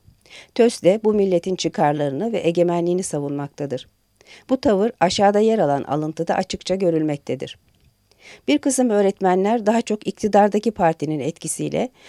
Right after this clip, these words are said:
adlarının başına milliyetçi sıfatını takarak ayrı örgütlenme yoluna giderken, tös, öğretmenlerin esasta gerçek milliyetçiler olduğunu bilerek bu sıfatın öğretmenlik sözü içinde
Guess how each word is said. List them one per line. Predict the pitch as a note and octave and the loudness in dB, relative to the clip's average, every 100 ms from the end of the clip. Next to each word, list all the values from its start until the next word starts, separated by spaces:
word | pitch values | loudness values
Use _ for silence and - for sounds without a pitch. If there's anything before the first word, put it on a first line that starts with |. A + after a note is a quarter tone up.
| - - | -12 0
adlarının | G3+ G#3 A3 B3 A3+ | 2 4 2 2 0
başına | E3 - D#3 | 0 0 -2
milliyetçi | G3+ G3+ G3 F#3+ - | 0 0 2 0 -2
sıfatını | G#3+ E3 D#3 D#3+ D#3 | -6 -4 -4 -4 -6
takarak | F#3+ F#3 D3+ F3+ - - - - | -6 -2 -2 -2 -4 -16 -8 0
ayrı | F#3+ G3+ | 2 4
örgütlenme | A#3 F3 E3 - E3+ D#3+ E3+ | 4 2 -2 -2 0 2 0
yoluna | D3+ C#3+ C#3 | -2 -4 -4
giderken, | D3+ E3+ D#3 - E3 B3+ _ - _ | 0 0 0 -2 -4 -6 _ -20 _
tös, | - G3+ - - _ _ _ | -2 -2 -2 -10 _ _ _
öğretmenlerin | D3+ E3 F3 F#3 F#3 G3+ G3+ C4+ - | 4 4 4 2 2 2 2 2 0
esasta | E3 - F#3 - A#3 | -2 2 0 0 0
gerçek | F#3+ F#3 - C#4 | 2 2 2 0
milliyetçiler | G#3+ F#3+ E3+ E3+ D#3 E3 | 0 2 2 2 0 0
olduğunu | D3+ D3 C#3 C#3 | 0 0 -2 -2
bilerek | D#3+ F3+ D3 - - - - - | 2 4 2 0 -8 -20 -20 -8
bu | A#3+ | -6
sıfatın | - - G#3+ B3 A#3+ - | -4 -2 -2 0 -2 2
öğretmenlik | F3+ F#3 - G3 A3 A#3 | 4 4 0 0 0 -2
sözü | - G3 | -2 0
içinde | F3 - E3 F3 | -2 -2 -2 -2